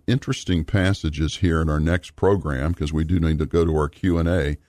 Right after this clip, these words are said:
We're gonna look at some interesting passages now about how the demons how Satan and his followers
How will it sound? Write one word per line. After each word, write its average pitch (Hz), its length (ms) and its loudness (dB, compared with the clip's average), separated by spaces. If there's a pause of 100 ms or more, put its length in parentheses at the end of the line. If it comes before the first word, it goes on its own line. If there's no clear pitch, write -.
(440)
We're 104 140 2
gonna 123 100 4
look 117 160 2
at 101 80 0
some 95 220 0
interesting 95 440 -2
passages 80 680 -2
now 82 400 0
about 82 440 0
how 87 520 0 (580)
the 85 220 0
demons 110 1040 2 (760)
how 98 540 2
Satan 101 880 0
and 90 300 2
his 92 200 2
followers 110 1000 -2